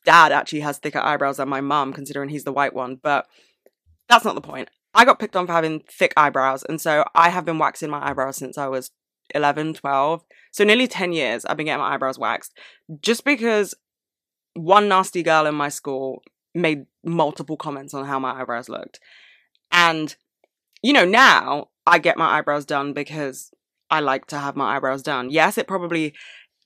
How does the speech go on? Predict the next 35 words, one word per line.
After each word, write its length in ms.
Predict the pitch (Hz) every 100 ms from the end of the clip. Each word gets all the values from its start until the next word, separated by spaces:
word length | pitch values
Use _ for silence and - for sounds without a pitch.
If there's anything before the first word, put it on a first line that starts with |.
| 165 151
does 220 | 160 165
stem 320 | - 165 165
from 180 | 170 170
the 60 |
fact 220 | 165 180 -
that 100 | 160
I 60 |
got 160 | 175 -
picked 180 | 190 190
on 120 | 180
for 40 |
having 160 | 180 185
big 160 | 185
eyebrows, 480 | 185 185 185 185 185 - -
but, 160 | 175
like, 140 | 175 -
I 140 | 165
love 300 | 165 160 156
having 200 | 160 143
my 100 | 139
eyebrows 360 | 123 131 135 -
waxed 260 | - -
now. 260 | - 110 - - - - _ _ -
But 340 | 196 160 - - _ _ _ _ _ _ _ _ 214
I 40 |
remember 200 | 190 196
when 160 | 190 180
Cara 280 | 175 180 170
Delevingne 380 | 190 202 160
became 260 | 160 165 156
a 60 | 147
big 220 | 151 -
deal, 480 | 147 120 107 165 170 _ _
and 160 | 202 - -
everybody, 760 | 254 220 175 156 151 139 135